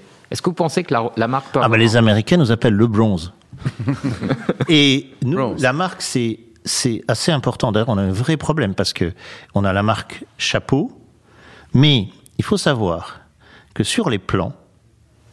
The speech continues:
Speaker 2: sont indiqués les, des noms d'alliage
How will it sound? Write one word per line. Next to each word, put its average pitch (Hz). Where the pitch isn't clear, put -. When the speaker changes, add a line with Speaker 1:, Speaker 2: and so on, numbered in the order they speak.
Speaker 2:
sont -
indiqués 127
les, 113
des 98
noms 139
d'alliage 107